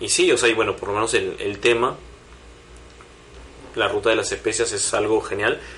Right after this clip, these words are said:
pero sobre todo lo recomiendo, ¿por qué? Porque es parte de una trilogía. La editorial Plan B Games piensa lanzar, es, bueno, ya lanzó, mejor dicho, este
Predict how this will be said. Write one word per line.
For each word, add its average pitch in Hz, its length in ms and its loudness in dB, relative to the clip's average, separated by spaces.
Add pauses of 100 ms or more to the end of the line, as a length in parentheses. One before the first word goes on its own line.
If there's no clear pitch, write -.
(340)
pero 104 220 6
sobre 110 260 4
todo 156 200 6
lo 165 120 8
recomiendo, 123 500 0
¿por - 180 0
qué? 98 240 -4 (480)
Porque 101 520 0
es 113 200 2
parte 123 420 0
de 117 100 6
una 104 240 0
trilogía. 98 500 -4 (1000)
La 92 160 -6 (720)
editorial 104 800 2 (220)
Plan 110 280 2
B 110 180 4
Games 110 460 -2 (600)
piensa 107 300 0
lanzar, 101 460 0 (400)
es, 113 180 2
bueno, 92 200 -2
ya 101 120 2
lanzó, 101 320 2
mejor 90 200 -6
dicho, 87 180 0
este 110 460 0